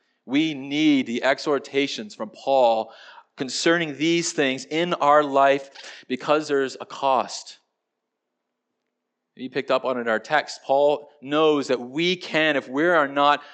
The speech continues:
pursuing the more and the more Christ and his teaching, then we can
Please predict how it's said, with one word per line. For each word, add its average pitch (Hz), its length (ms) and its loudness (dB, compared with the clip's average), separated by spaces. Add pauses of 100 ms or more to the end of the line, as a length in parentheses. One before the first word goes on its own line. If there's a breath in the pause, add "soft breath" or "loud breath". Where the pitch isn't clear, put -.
(240 loud breath)
pursuing 170 580 0
the 143 80 0
more 170 540 4
and 147 160 0
the 143 40 -4
more 147 800 0 (480)
Christ - 760 2
and 113 100 -16
his 107 120 -12
teaching, 117 640 -10 (800)
then 127 280 -6
we 175 240 -2
can 165 640 -2